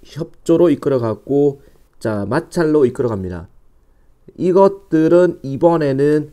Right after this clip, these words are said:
이끌어갑니다. 팀의 비효율성을 이끌어갑니다. 자, 형편없는 관-, 관계, 인간관계, 그리고 부정주의, 그리고 의심이라는 것이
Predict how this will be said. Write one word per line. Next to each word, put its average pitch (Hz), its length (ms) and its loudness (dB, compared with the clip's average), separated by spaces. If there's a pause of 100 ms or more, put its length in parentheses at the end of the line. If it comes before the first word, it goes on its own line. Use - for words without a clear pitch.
(140)
이끌어갑니다. 117 680 0 (140)
팀의 165 460 2
비효율성을 135 720 -4
이끌어갑니다. 98 580 -6 (1000)
자, 107 160 -4
형편없는 175 1000 0 (420)
관-, 135 340 -4
관계, 143 380 -2
인간관계, 143 880 -2 (540)
그리고 120 380 -2
부정주의, 156 920 0 (300)
그리고 131 420 -2
의심이라는 151 640 0
것이 147 540 -4